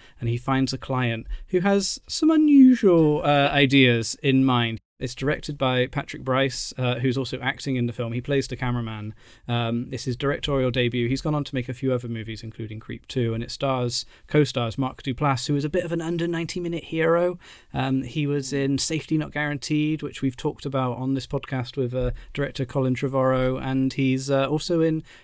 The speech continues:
uh, one of our guests, Rebecca Thomas's, uh, made a sort of a T V series, and, uh, he was the star of that. So I feel like, you know, he's,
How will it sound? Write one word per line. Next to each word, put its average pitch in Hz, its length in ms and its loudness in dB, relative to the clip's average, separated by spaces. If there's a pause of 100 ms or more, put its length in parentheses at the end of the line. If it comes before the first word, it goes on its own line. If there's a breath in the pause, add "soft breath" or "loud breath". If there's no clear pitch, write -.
uh, 139 200 0
one 143 160 -2
of 139 100 -2
our 143 80 0
guests, 139 260 -2
Rebecca 143 300 -2
Thomas's, 135 640 -2
uh, 123 160 -6
made 127 280 -4
a 120 180 -2
sort 123 160 -8
of 117 80 -8
a 120 40 -10
T 139 180 -2
V 131 100 -2
series, 110 540 -8 (320 loud breath)
and, 117 260 0
uh, 117 120 0
he 127 180 -2
was 117 140 -2
the 98 60 -8
star 117 380 -2
of 110 140 -8
that. 120 240 -6
So 143 100 -2
I 135 60 2
feel 170 200 2
like, 156 200 2
you 135 100 2
know, 123 60 2
he's, 139 200 0